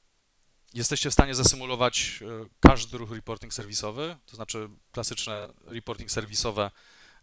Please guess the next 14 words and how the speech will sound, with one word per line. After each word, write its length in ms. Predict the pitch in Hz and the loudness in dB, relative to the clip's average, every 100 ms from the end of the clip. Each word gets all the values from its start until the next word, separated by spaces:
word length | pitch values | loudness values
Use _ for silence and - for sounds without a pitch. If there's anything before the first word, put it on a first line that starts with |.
| - | -4
e, 20 | 107 107 107 107 104 104 107 104 104 | -2 0 0 0 0 -2 -2 -4 -8
mm, 520 | 110 107 107 107 107 107 | -16 -16 -16 -16 -12 -8
e, 340 | 104 104 107 | -4 -4 -4
ra-, 180 | 117 113 - | -2 -2 -2
raporty 680 | 113 - 117 120 143 147 131 | -4 -2 -4 -2 -2 0 -2
z 120 | 131 - | -4 -8
uruchamianiem 640 | 156 135 123 117 117 117 | -14 -6 -6 -4 -6 -8
tych 160 | 120 110 | -8 -6
raportów, 420 | 110 110 - 107 | -6 -8 -6 -4
z 80 | - | -2
parametryzacją, 960 | 131 123 117 107 104 107 - 107 101 - - - | -2 -4 -6 -4 0 2 2 0 -6 -14 -20 -20
z 60 | - | -10
naciskaniem 480 | 117 135 131 127 117 | -8 -6 -6 -6 -8
przycisku, 580 | 117 120 - 117 107 | -8 -4 -4 -6 -12